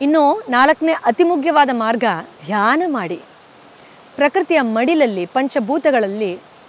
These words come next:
ಒಂದಾಗುವಂತಹ ಸುಂದರವಾದ, ಸುಲಭವಾದ ಧ್ಯಾನ ಮಾರ್ಗದಲ್ಲಿ ಅಸಂಖ್ಯಾತ ನ್ಯೂನತೆಗಳು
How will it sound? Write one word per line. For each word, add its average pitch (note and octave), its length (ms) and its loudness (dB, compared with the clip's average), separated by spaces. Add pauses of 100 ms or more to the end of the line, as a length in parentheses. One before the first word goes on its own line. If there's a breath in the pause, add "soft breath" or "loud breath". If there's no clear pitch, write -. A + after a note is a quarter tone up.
(420)
ಒಂದಾಗುವಂತಹ A#3 1000 0 (680)
ಸುಂದರವಾದ, C#4+ 720 2
ಸುಲಭವಾದ B3 720 -2
ಧ್ಯಾನ F#3+ 380 -6
ಮಾರ್ಗದಲ್ಲಿ G#3 680 -6 (1200)
ಅಸಂಖ್ಯಾತ E4+ 640 0
ನ್ಯೂನತೆಗಳು B3 720 -4